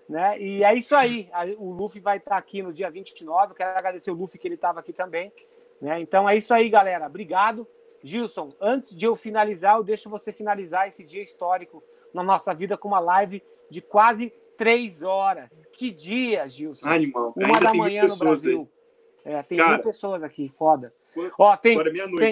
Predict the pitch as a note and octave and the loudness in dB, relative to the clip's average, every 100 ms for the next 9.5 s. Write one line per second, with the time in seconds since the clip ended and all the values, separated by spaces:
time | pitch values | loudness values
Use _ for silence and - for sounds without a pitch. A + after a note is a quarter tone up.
0 | E3 - A#2 _ - G#3+ G#3 E3+ C#4 C#4+ | 0 -12 -20 _ -4 -2 0 2 4 2
1 | F#3+ G#3 C4+ B3 A#3 - - A3 G#3+ F#3+ | -4 -4 -4 -4 -6 -8 -8 -8 -8 -4
2 | F#3+ A3+ - G#3 A3 A3 - G#3+ A#3+ A3+ | -2 -2 -8 -12 -8 -8 -8 -6 -6 -8
3 | G#3 F3+ G#3 E3+ F3+ G3+ - - G#3+ G3+ | -12 -10 -6 2 2 2 -2 -10 -10 -10
4 | _ _ F3+ G3 G3 G3 G#3 - G3 F3+ | _ _ -8 -6 -4 -4 -2 0 -2 -2
5 | F3 E3 F3 F3+ F3 _ E3 D#3 E3 - | -4 -4 -4 -8 -12 _ -8 -4 -4 -2
6 | F#3 - - - G3 A#3 C4 G#3 G3 A3+ | -4 -4 -12 0 4 4 4 2 0 -4
7 | G#3 F#3+ F3 _ _ - - G#3 B3 C#4+ | 0 0 0 _ _ -16 -2 4 4 2
8 | G#3 - G#3 G#3 G3 F#3+ F3+ F#3 F3+ E3+ | -4 -2 -4 -2 -6 2 2 2 -4 -4
9 | D#3 C#3+ - - _ | -4 -6 -6 -14 _